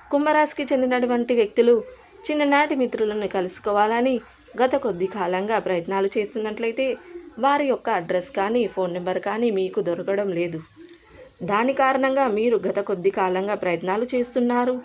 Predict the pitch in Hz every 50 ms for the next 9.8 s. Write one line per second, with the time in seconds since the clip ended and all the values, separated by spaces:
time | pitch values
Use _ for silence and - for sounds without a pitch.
0 | - - - - - - - - - 269 294 311 302 294 277 277 254 202 180 202
1 | 185 190 - 202 190 202 196 196 190 190 - 190 190 185 185 247 233 196 170 196
2 | 190 185 196 185 185 180 180 175 170 175 180 - 170 165 165 170 - 165 170 170
3 | 170 170 170 170 170 170 170 - _ _ _ _ _ - - - 170 165 160 175
4 | 180 180 190 220 220 226 220 233 240 247 285 277 269 277 269 285 277 277 - 285
5 | 269 254 254 - 302 285 285 277 285 285 254 214 - - - - - - - -
6 | - - 294 311 320 320 311 311 285 240 240 240 262 269 262 - 294 262 240 -
7 | - _ - - 202 185 185 190 202 214 233 247 240 285 269 226 190 - - 208
8 | 202 202 208 208 - 226 233 247 254 220 190 180 180 - - - - - 196 190
9 | 190 196 202 196 226 233 226 220 220 226 233 240 247 269 269